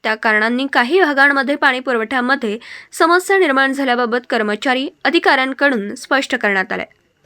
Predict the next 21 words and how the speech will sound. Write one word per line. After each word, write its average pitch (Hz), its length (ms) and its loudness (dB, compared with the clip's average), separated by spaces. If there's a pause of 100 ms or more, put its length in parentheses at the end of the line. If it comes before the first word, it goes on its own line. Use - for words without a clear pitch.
(340)
सध्या 254 280 2
महापालिकेच्या 285 720 0
जलशुद्धी 254 500 -2
केंद्रावर 240 540 -2
होत 233 220 -4
असलेल्या 233 340 -2
पाणी 262 300 0
शुद्धीकरण 262 500 -2
हे 277 120 -4
चांगल्या 277 400 -2
पद्धतीनं 254 480 -2
होत 233 200 -4
असून 226 320 -6 (420)
पाण्यामध्ये 320 520 2
कोणत्या 302 320 0
प्रकारचा 254 520 0
वास, 247 460 -2 (140)
अशुद्धी 247 400 -4
दिसून 277 300 -2
येत 214 260 -2
नाही. 202 180 -6